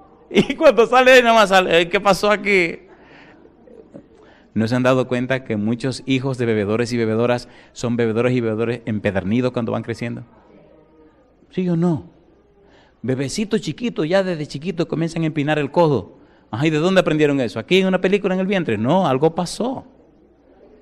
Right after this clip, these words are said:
Mañana usted va a oír cosas horribles.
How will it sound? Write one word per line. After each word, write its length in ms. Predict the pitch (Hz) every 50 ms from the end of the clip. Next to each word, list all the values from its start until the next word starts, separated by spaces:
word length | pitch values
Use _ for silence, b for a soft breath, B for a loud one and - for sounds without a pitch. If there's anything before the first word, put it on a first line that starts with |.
| - - - 98
Mañana 400 | 98 101 117 151 185 196 202 196
usted 200 | 190 196 185 175
va 60 | 175
a 40 | 170
oír 140 | 180 170
cosas 380 | 170 - 180 170 170 175 160 -
horribles. 720 | 151 120 110 123 151 160 135 104 85 78 73 - - -